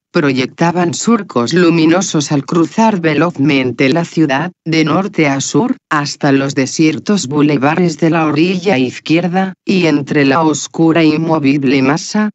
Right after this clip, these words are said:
de los transeúntes. No lejos de los viejos muros de Port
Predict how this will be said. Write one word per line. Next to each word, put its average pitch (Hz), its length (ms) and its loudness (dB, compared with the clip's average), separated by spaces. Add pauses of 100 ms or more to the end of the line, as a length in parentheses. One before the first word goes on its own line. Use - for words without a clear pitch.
de 147 180 0
los 131 240 -4
transeúntes. 131 1200 -2 (560)
No 175 300 2
lejos 143 500 0
de 151 120 2
los 139 200 0
viejos 151 640 0
muros 143 460 2
de 160 120 0
Port 185 320 0